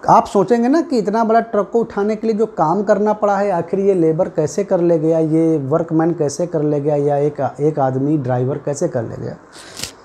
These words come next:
तो सिंपल है, वो टुकड़ों में करता है। जैसे उसने प्रेशर लगाकर कुछ वर्क किया,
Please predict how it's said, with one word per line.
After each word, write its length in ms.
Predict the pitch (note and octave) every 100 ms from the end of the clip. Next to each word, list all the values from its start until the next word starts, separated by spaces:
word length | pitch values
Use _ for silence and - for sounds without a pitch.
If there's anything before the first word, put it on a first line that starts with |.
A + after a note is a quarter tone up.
| - - -
तो 80 | -
सिंपल 420 | - F3+ A#3 C4
है, 60 | C4+
वो 120 | C4+
टुकड़ों 520 | C4+ A#3 A3 C4 B3
में 120 | G3
करता 340 | - C3 - G#2
है। 200 | - - _ _ _ _ - - - -
जैसे 480 | C3 C3+ - E3+ D#4
उसने 600 | D4 C#3 - C#3 E3+ D4 - - _ - _ _ _ _ _ _ - -
प्रेशर 300 | D3 D3 F#3
लगाकर 640 | F3+ D#3 D3+ - E3 A#3+ C4 - _ _ _ _ _ _ _
कुछ 200 | A3 G#3
वर्क 280 | C3+ D3 E3
किया, 420 | E3 C#3+ D3+ A3